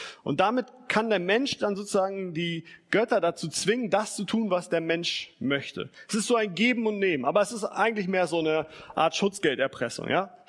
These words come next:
Der, der Mensch muss halt dem anderen dienen und er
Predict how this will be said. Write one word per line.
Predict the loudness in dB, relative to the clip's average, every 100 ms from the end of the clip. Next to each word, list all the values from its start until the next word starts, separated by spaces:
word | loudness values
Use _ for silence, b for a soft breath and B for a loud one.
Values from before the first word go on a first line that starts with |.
| B B B -10
Der, | -10 -10 B B B -2
der | 0
Mensch | 4 2 2 -4 -6 -10 -8
muss | 0 2 2 2
halt | 2 2 -2 -12 -2
dem | 0 0
anderen | 0 0 0
dienen | 2 2
und | 0
er | 2 2 0